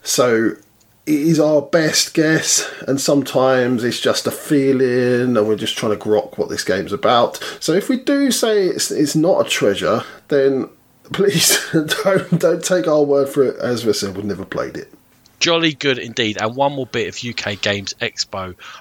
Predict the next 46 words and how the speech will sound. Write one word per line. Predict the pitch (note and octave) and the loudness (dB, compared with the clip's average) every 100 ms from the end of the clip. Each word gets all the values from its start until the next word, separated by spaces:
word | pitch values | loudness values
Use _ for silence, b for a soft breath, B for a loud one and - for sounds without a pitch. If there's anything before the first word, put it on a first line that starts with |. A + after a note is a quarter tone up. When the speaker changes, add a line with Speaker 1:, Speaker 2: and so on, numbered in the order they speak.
| _ _ | _ _
Speaker 2:
business. | D#3 C3+ A#2+ A2 G#2 - B B B - - | -4 -2 -4 -4 -2 -6 B B B -20 -20
White | A#2 E3 D#3+ - - | -4 0 0 -2 -4
Wizard | D3+ C#3+ B2+ - | -2 -2 -2 -2
Games, | G#2+ G2+ G2 | -4 -4 -8
the | |
publishers | - A2+ G2 F2+ | -6 -6 -6 -8
of | |
Star | - - B2 A2+ | -8 -4 -2 -2
Realms | G#2 G2 G2 | -4 -8 -10
and | G2+ | -14
Hero | - B2+ A#2 F#2+ | -8 -6 -4 -6
Realms, | F2 E2+ F2 F2+ B B - | -8 -14 -14 -14 B B -8
they | A#2+ C#3 | -2 -2
were | B2+ A2 G#2 | -2 -4 -4
very | C3+ C3+ B2 | -2 -2 -2
lovely | A2 - G2 G2+ | -6 -8 -12 -12
and | F#2 | -14
provided | - G#2 G2+ F#2+ | -10 -8 -8 -8
us | F#2 G2 | -8 -8
with | F#2+ - - | -12 -14 -10
a | F#2 F#2+ | -10 -10
review | F2+ F#2 C3 C3 | -12 -6 -2 -2
copy | - A2+ G2+ | -2 -6 -6
of | - | -6
Hero | A#2+ G2+ | -6 -4
Realms | G2 F2+ - | -4 -6 -4
and | A2 G2 | -4 -4
the | G2 | -6
Rune | G2+ F2+ | -10 -10
of | |
Thranдар, | - A2+ A2 F2+ E2+ F2 B B | -6 -2 -2 -2 -6 -6 B B
which | G2+ G2 - | -6 -6 -4
we've | G#2 F#2+ | -4 -4
done | F#2 F2 | -4 -6
video | F#2+ F#2 F2+ | -8 -6 -4
of | F2+ - | -4 -6
and | F2 | -8
we're | F2+ | -10
gonna | F#2+ F#2 | -10 -12
be | F2+ | -12
discussing | - - - A2+ - F#2+ F#2+ G2+ | -6 -4 -2 -2 -4 -4 -8 -10
later | F#2+ F#2+ - G#2 | -8 -8 -8 -10
on | - G#2 E2+ B2+ - B B B - | -6 -4 -4 -10 -16 B B B -4
in | G2+ | 0
other | F#2+ F2+ | 0 -2
episodes. | E2 - F2+ F2+ - | -8 -8 -6 -6 -8